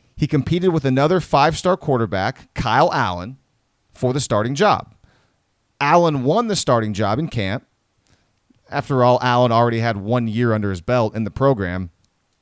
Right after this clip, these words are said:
But the rumors started flying around College Station that Kevin Sumlin, of course the Aggies coach at the time, had promised Kevin Murray, Kyler's dad, that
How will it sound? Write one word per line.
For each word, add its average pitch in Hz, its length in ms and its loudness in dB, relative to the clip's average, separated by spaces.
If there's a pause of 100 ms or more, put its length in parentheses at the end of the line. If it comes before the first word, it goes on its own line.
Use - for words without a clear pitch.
(160)
But - 180 -10
the 151 80 2
rumors 240 380 0
started 180 340 0
flying 151 360 -2
around 135 300 2
College 135 260 0
Station 123 380 -2
that 104 100 -4
Kevin 135 280 -4
Sumlin, 117 400 -2
of 104 100 -8
course 117 220 -4
the 104 140 -8
Aggies 110 280 -6
coach 113 220 -4
at - 40 -16
the 85 80 -18
time, 113 380 -4 (460)
had - 160 -8
promised 165 500 0
Kevin 180 380 0
Murray, 113 320 -2
Kyler's 113 360 -2
dad, 143 340 -2
that 123 260 -4